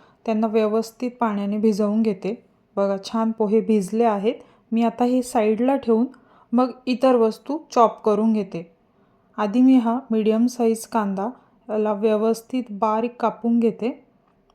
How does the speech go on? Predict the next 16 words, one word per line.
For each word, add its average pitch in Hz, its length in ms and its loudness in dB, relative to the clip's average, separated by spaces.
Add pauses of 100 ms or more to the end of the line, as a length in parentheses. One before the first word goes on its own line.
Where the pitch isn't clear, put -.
(1040)
कांदा 233 360 4
व्यवस्थित 233 640 0
बारीक 226 360 0
कापून 240 340 0
झालाय. 226 400 2 (540)
आता 214 240 0
मी 247 200 4
त्याला 220 240 0 (500)
साईडला 233 400 4
काढून 220 380 2
घेते 202 240 -2
एका 202 160 -6
प्लेटमध्ये. 190 640 -4 (420)
आता 226 240 -2
मी 269 180 4
जो 240 220 2